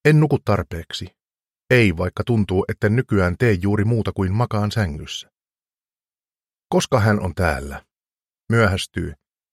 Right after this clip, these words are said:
Olen väsynyt odottamiseen. On hyvä, että meillä on edes jotain, mitä odottaa, korjaan.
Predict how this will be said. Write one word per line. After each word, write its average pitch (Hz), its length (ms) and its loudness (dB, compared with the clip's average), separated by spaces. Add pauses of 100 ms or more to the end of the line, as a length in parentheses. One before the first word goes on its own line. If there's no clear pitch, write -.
(460)
Olen 135 240 6
väsynyt 110 340 2 (100)
odottamiseen. 80 840 -6 (960)
On 127 240 4
hyvä, 139 340 4
että 101 200 -2
meillä 101 300 2
on 110 240 0
edes 101 280 -2
jotain, 78 440 0
mitä 87 240 -6
odottaa, - 520 -2 (100)
korjaan. 73 580 -8